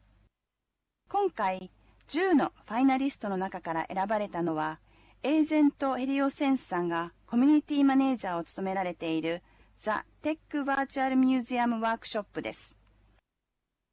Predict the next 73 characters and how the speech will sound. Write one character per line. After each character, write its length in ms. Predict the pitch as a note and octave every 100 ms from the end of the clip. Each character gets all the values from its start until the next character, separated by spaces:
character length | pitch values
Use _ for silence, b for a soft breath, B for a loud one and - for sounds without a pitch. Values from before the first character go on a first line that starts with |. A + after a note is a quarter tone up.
| -
リ 100 | D4+
ン 160 | F4+
デ 100 | F4+
ン 80 | F4
ラ 120 | E4+
ボ 180 | E4+ B3+
は 220 | G3+ F#3+ F#3+
リ 160 | A3
ン 80 | C4+
デ 80 | C4+
ン 100 | C4
プ 100 | B3+
ラ 140 | B3
イ 60 | B3
ズ 100 | F#3
に 120 | F3
つ 120 | -
い 80 | F#3
て、 320 | - E3 E3+ _ _ _ _ _ _ _ -
人 340 | A3+ D4 D#4+
間 240 | D#4 D#4 D4+
の 100 | D4
能 220 | D4+ D4+
力 260 | A3+ G3+ F3+
の 140 | F3
限 240 | E3 A3+
界 300 | A#3+ A#3 A3+
を 80 | A3 -
超 100 | G#3
え 100 | G#3
た 240 | G3 G3
オ 140 | G#3+ B3+
ン 140 | C4+
ラ 120 | C4
イ 80 | C4
ン 120 | B3+
ワ 100 | B3
ー 80 | A#3+
ル 100 | F3+
ド 140 | F3
に 240 | F3 E3+ E3+ b
す 120 | - -
べ 140 | F4+
て 100 | A3+
の 120 | F#3
人 280 | E3 - G3
を 100 | F3+
誘 100 | - D#3+ F#3+ G3 F3+ -
う 40 | _ _
と 100 | A3
い 180 | G#3 G#3
う 120 | G#3 - B B
リ 80 | B3
ン 160 | D#4 D4
デ 120 | D4+
ン 60 | C#4+
ラ 140 | D4
ボ 100 | A#3
の 120 | F3
ミ 120 | F#3
ッ 0 | G#3
シ 140 | -
ョ 60 | E3+
ン 80 |
と 100 | E3
結 280 | E3 E3 C#4+
び 120 | D#4
つ 100 | D4+
け 120 | - C#4+
る 80 |
も 100 | G#3+
の 140 | E3+ E3
だ。 160 | D3